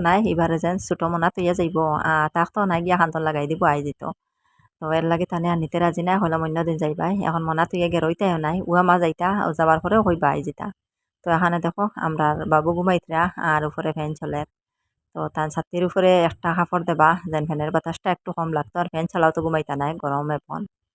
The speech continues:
তো আমরা এখন বাইরে হয়ে গেছি, আর আমার ছেলে আর আমি এখন আর হাঁটি হাঁটি যাইমু গিয়া। আমরা তো বাড়ি এমন দূরই নাই, দাঁড়ো আছে, বিশ পঁচিশ মিনিট সময় লাগবে। এখন আমরা হাঁটি হাঁটি যাইমু গিয়া। আর সব আমরা লগে, আমার বোন, ভাইয়ের বউ,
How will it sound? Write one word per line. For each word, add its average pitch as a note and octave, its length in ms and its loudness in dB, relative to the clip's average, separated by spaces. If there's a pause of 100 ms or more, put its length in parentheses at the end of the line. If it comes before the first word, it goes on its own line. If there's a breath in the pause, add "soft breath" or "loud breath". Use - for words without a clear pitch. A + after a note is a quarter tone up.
(440)
তো E3+ 60 -6
আমরা D#3+ 260 2
এখন E3+ 240 2
বাইরে E3+ 200 4
হয়ে E3+ 140 0
গেছি, E3 260 -6 (240)
আর D3 440 -2 (300)
আমার D3+ 240 -2
ছেলে D#3+ 300 -2
আর E3+ 140 0
আমি F3 180 -4
এখন E3+ 200 0
আর D#3+ 100 4
হাঁটি F#3 180 0
হাঁটি F3+ 240 0
যাইমু D#3+ 280 -4
গিয়া। F3 140 2
আমরা D#3 280 0
তো D3+ 80 -6
বাড়ি D3+ 380 2
এমন F3 220 -2
দূরই D#3+ 300 -6
নাই, G3 220 0
দাঁড়ো D3 200 2
আছে, D3 300 -4 (480)
বিশ D#3+ 180 -8
পঁচিশ E3 360 -6
মিনিট E3+ 260 -4
সময় D#3 260 -2
লাগবে। D3+ 260 0
এখন D#3 160 0
আমরা D3+ 220 0
হাঁটি D3+ 200 -2
হাঁটি D3+ 300 -6
যাইমু C#3+ 300 -4
গিয়া। D#3+ 180 -2 (840)
আর D3 200 -6
সব E3+ 320 2
আমরা E3 160 2 (100)
লগে, D#3 200 0 (100)
আমার D#3 280 0
বোন, D#3+ 260 0
ভাইয়ের D#3+ 240 2
বউ, E3 140 0